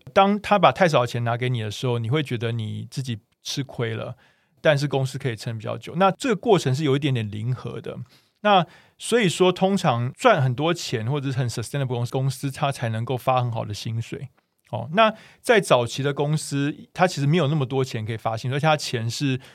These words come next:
从股东那边募来的，并不是有一个健康的现金流，所以它一定是要想办法激励它的同仁，跟它一起去追求更好、更长远的未来。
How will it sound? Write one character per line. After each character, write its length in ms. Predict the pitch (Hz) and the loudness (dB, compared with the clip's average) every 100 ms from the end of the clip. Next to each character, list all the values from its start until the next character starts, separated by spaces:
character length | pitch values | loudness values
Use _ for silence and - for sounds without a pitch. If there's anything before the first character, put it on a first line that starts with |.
| _ _ | _ _
从 300 | - 135 123 | -4 -2 -2
股 160 | 131 117 | -4 -4
东 140 | 135 | -2
那 60 | 139 | 0
边 120 | 139 | 0
募 180 | 151 123 | 0 0
来 200 | 107 104 | -4 -8
的， 120 | 107 | -8
并 220 | 156 143 | -2 -2
不 100 | 113 | -2
是 180 | 110 135 | -6 -6
有 140 | 110 | -4
一 40 | 110 | -4
个 80 | 117 | -4
健 180 | 143 | -2
康 160 | 117 120 | -2 -2
的 80 | 113 | -4
现 220 | 127 110 | -4 -4
金 180 | 107 107 | -4 -6
流， 240 | 107 131 - _ _ _ _ | -6 -10 -14 _ _ _ _
所 200 | - 233 | 0 2
以 120 | 202 | 2
它 240 | - 190 | 2 2
一 80 | 180 | 2
定 120 | 165 | 2
是 140 | 175 175 | 0 2
要 100 | 160 | 2
想 220 | - 117 | 2 0
办 100 | 147 | 0
法 140 | 127 | 0
激 220 | 110 - 160 | -4 -4 -2
励 100 | 151 | -2
它 160 | 139 | -2
的 80 | 131 | -2
同 300 | - 113 113 | -4 -6 -6
仁， 180 | 110 104 | -6 -4
跟 140 | 135 | -2
它 120 | 131 | -2
一 60 | 143 | -2
起 140 | 139 | -6
去 120 | 113 120 | -8 -8
追 300 | - 131 131 | -4 -2 -2
求 320 | - 101 104 _ _ _ - | -4 -6 -8 _ _ _ 0
更 200 | 202 151 | 2 4
好、 220 | - 107 | 0 -2
更 200 | - 147 | 0 -2
长 200 | - 117 | 0 -2
远 120 | 113 | -2
的 80 | 110 | -4
未 180 | 117 123 | -4 -6
来。 260 | - - | -8 -14